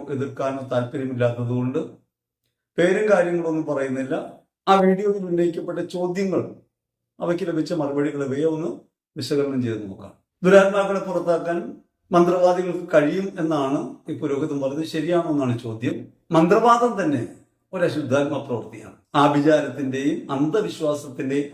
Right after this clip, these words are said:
അശുദ്ധാത്മാക്കളാണ് അതിന്റെ പിന്നിൽ പ്രവർത്തിക്കുന്നത്. അന്ധവിശ്വാസത്തിന്റെ അശുദ്ധാത്മാവ്, ആഭിചാരത്തിന്റെ അശുദ്ധാത്മാവ് ഇവയാൽ നയിക്കപ്പെടുമ്പോഴാണ്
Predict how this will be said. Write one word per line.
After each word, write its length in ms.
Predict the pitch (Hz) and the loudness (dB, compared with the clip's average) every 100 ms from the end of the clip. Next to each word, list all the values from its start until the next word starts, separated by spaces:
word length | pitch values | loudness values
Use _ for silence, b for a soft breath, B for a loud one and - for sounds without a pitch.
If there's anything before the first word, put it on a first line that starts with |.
| 123 | -8
അശുദ്ധാത്മാക്കളാണ് 1080 | 156 131 147 151 147 147 143 127 120 120 - - _ _ | -6 -2 2 2 2 -2 0 0 2 0 -4 -12 _ _
അതിന്റെ 260 | 143 156 156 | 0 0 -2
പിന്നിൽ 220 | 143 143 151 | -2 -4 -2
പ്രവർത്തിക്കുന്നത്. 640 | 156 160 - 143 120 - - _ _ _ _ | -2 -2 -6 -4 -4 -4 -12 _ _ _ _
അന്ധവിശ്വാസത്തിന്റെ 760 | 139 143 156 - 151 139 156 143 127 | -2 4 4 4 -2 -2 -2 -2 -2
അശുദ്ധാത്മാവ്, 760 | 147 127 147 147 156 143 147 208 - _ _ _ _ | -6 0 0 0 -2 -4 -4 -8 -12 _ _ _ _
ആഭിചാരത്തിന്റെ 680 | 135 147 160 170 160 - 147 127 | 2 4 6 4 4 0 -4 -4
അശുദ്ധാത്മാവ് 680 | - 117 135 143 135 127 135 - | -8 -4 -4 -2 -6 -6 -8 -8
ഇവയാൽ 280 | 151 165 160 165 | -2 0 0 0
നയിക്കപ്പെടുമ്പോഴാണ് 1040 | 147 156 170 233 208 190 160 151 135 117 | 0 0 0 -4 -4 -4 -4 0 0 0